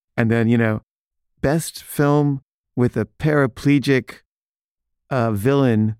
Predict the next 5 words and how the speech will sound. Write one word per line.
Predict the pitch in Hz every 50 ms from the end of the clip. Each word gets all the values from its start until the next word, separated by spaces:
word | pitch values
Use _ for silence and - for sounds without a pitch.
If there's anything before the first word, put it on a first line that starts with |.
| _ -
<laughs> | 113 101 160 - - - - - - - - - _ _ _ _ _ _ _ _ -
goes | 123 123 131 123 -
to | - - 135 127 123 120 117 113 110 _ _ _ _ _ _ _ _ -
this | - 143 135
person." | - - 117 104 - 113 98 90 95